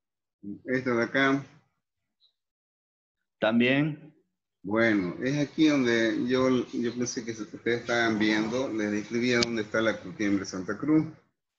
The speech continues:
Speaker 1: Eh, todo esto, más o menos, eh, viene a ser el cuarto anillo, ¿ya? Y está entre el séptimo y octavo anillo, les decía, ¿ya?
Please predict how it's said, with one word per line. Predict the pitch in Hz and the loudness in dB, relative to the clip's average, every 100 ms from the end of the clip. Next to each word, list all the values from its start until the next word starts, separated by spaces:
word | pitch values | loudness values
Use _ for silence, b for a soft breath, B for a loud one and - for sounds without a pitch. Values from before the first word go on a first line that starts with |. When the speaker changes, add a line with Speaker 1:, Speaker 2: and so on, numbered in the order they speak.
| _ _ _ _ - | _ _ _ _ -6
Speaker 1:
Eh, | 113 110 113 107 104 | -2 0 2 2 0
todo | - 165 156 | 2 4 4
esto, | 151 147 165 165 - - - | 2 0 -2 -2 -4 -14 -8
más | 120 117 | -2 0
o | 120 | 2
menos, | 120 120 123 123 120 | 2 2 2 0 0
eh, | 107 98 98 98 | 0 0 0 0
viene | 107 113 104 | 0 2 0
a | |
ser | 104 113 101 | 0 -2 -2
el | 90 | -2
cuarto | 104 101 107 | -4 -4 -4
anillo, | 107 113 131 175 165 | -2 -4 -4 -6 -8
¿ya? | 107 107 147 151 - _ - | -10 -8 -8 -12 -16 _ -12
Y | 107 104 104 101 98 101 _ _ _ _ _ _ _ _ _ | -4 -2 -2 -2 -6 -12 _ _ _ _ _ _ _ _ _
está | 127 127 151 | -6 0 0
entre | 143 135 | 2 0
el | |
séptimo | - 147 135 127 | 0 -4 -2 0
y | 117 | 0
octavo | - 131 123 | 0 2 4
anillo, | 123 127 113 92 | 4 4 2 0
les | 95 | -4
decía, | 95 - 104 85 - _ _ | -6 -4 -6 -6 -12 _ _
¿ya? | 92 98 | -10 -8